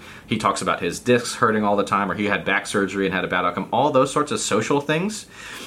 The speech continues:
in addition to the language itself, can all influence your perception as to what's going on. And the more that an-, that kind of, you, you know, winds you up, gets you more anxious, afraid, uh, terrified to move, definitely not gonna go deadlift,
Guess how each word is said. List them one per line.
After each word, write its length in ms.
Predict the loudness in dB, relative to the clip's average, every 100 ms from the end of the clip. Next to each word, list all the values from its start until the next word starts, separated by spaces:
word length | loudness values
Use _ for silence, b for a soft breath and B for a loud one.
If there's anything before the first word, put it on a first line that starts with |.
| B 0
in 140 | 2 4
addition 320 | 4 4 2
to 120 | 4
the 80 | 4
language 460 | 4 2 2 2
itself, 480 | 0 -2 0 0 0
can 120 | 0
all 180 | 0 2
influence 520 | 0 0 2 0 0 -2
your 160 | -2
perception 520 | -2 -2 -2 0 -2
as 120 | -6 -6
to 100 | -4
what's 200 | -4 -2
going 260 | -4 -2
on. 240 | -2 -2 -4
And 160 | -4 -2
the 60 | 0
more 440 | 4 4 4 2 B -2
that 280 | -2 0 0
an-, 200 | -2 0
that 260 | -2 -2
kind 160 | -2 -2
of, 160 | -2 -10 -20 -20 -20 -16
you, 260 | -10 -10 -8
you 80 | -6
know, 100 | -6
winds 400 | -2 2 2 2
you 160 | 2 4
up, 220 | 4 2 B B 0
gets 200 | 0 2
you 80 |
more 140 | -2 0
anxious, 500 | 0 2 2 2 0
afraid, 640 | -6 0 4 6 4 2 B B B -6
uh, 320 | -2 0 0 -2 -2
terrified 480 | 2 4 4 2 0
to 100 | 0
move, 560 | 2 4 2 0 -4
definitely 480 | 0 0 2 2 2
not 220 | 2 0
gonna 160 | -2 0
go 160 | 0 2
deadlift, 540 | 2 4 4 2